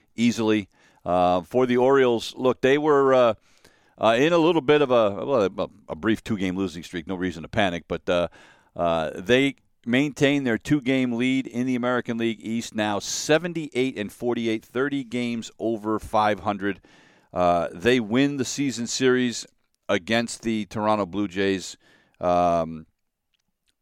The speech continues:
Kremer retired the first nine guys he faced in this one, uh, until, uh, George Springer had a single in the fourth inning.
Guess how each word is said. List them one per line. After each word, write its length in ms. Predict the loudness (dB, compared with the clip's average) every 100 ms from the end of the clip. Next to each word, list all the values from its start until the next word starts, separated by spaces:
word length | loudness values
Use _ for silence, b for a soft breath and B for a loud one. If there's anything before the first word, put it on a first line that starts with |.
| _ _ -20 0
Kremer 320 | 2 4 2
retired 500 | 0 2 4 4 2
the 40 |
first 340 | -2 0 0 2
nine 360 | 0 0 0
guys 340 | 2 2 2 -2
he 100 | -8
faced 440 | 0 2 2 -2
in 80 | -6
this 180 | -6 -4
one, 260 | -4 -4 -10 b b b -8
uh, 340 | -4 -2 -4 -6
until, 420 | -10 -2 0 0
uh, 80 | -2
George 260 | -2 -4
Springer 340 | -4 -6 -6 -2
had 120 | -4
a 40 | -4
single 360 | -8 -8 -8
in 100 | -10
the 80 | -12
fourth 340 | -8 -8 -6
inning. 240 | -8 -8